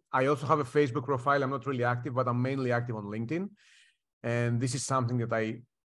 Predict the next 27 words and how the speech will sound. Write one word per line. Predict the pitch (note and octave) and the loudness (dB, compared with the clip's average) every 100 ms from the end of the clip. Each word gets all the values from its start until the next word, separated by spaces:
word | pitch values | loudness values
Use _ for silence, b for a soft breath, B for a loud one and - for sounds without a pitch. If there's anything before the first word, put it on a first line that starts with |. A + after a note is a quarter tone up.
| _ _ | _ _
also | C3 B2+ A#2+ A#2+ | 2 4 2 -2
tell | A#2+ B2 A#2+ | -2 0 2
my | A2+ | 0
clients | A#2 A#2+ A#2+ A#2+ A#2+ | 0 -2 0 0 -2
and | A2+ | -4
my | G2+ | -4
friends | - B2+ A#2+ | -2 -2 -2
in | A#2 | -2
my | G#2 | -2
network, | A#2 A#2+ B2 B2 | -2 -2 -2 0
try | C#3+ D3+ | 2 2
to | C3 | 2
be | B2+ C#3 | 2 4
active | C3 C#3 A#2+ | 4 0 0
in | A2 | 2
one | A2+ A2+ | 0 0
platform, | A2+ A#2 C#3+ D3 - _ _ - | 0 0 -2 -6 -8 _ _ -16
maximum | C3+ C#3+ D#3 - D3+ C3+ C3 | -2 2 4 2 -2 2 2
up | B2+ | 2
to | A2+ | -2
two, | A#2+ B2+ C#3 | -4 -2 0
because | B2 B2+ A#2+ | 0 0 -2
it | B2 | -2
can | A#2 | -2
be | A#2 | -2
very | A#2 A2+ G#2+ | -2 -4 -4
distracting. | G#2 - - F#2+ - | -6 -10 -8 -8 -10